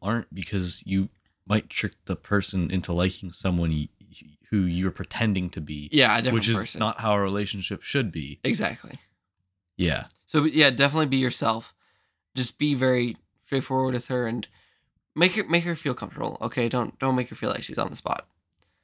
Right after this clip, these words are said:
Speaker 1: Yeah, like I do with Best Buy employees.
Speaker 2: Yeah, yeah, don't, don't, don't, don't be like a man here and, uh, make times awkward at, with Best Buy employees. And d-, definitely don't ask a Best Buy employee out, all right?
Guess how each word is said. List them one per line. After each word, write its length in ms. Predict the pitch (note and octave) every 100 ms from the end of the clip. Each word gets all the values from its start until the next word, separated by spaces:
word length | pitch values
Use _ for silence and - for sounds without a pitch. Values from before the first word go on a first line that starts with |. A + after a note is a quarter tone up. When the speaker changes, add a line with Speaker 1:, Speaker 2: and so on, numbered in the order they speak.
| -
Speaker 1:
Yeah, 160 | E2+ E2+
like 160 | G2 F#2+
I 100 | E2+
do 160 | D#2+
with 180 | D2+ -
Best 240 | D#2+ -
Buy 140 | - D2+
employees. 500 | D2+ D2+ D2 D2+ - - - - -
Speaker 2:
Yeah, 280 | E3 B2 -
yeah, 200 | C3 C3
don't, 260 | B2+ C#3+ C3
don't, 180 | D3 C3+
don't, 220 | D3 C#3
don't 160 | C#3+ C3+
be 100 | C3+
like 280 | B2+ - -
a 60 | B2+
man 320 | B2 A#2 A#2+
here 260 | F#3 A#2
and, 360 | A2 G2+ A2 A#2 - - _ _ _ _ _ _ _ _ _ -
uh, 300 | A#2+ A2 G2 -
make 460 | A#2 G2+ - - _ _ _ _ _ _ _ _ -
times 280 | A2+ G#2 G#2+
awkward 400 | D2+ - - -
at, 140 | - -
with 140 | C3
Best 200 | - -
Buy 120 | - -
employees. 400 | - - - -
And 140 | C#3
d-, 120 | D3 E3+
definitely 320 | F3+ F#3 A3
don't 160 | G3+ F#3+
ask 180 | E3+
a 40 | D#3+
Best 220 | E3 C#3+
Buy 120 | B2
employee 360 | A#2+ A2 G#2 F#2
out, 160 | F2 -
all 120 | B2
right? 260 | C3 D3+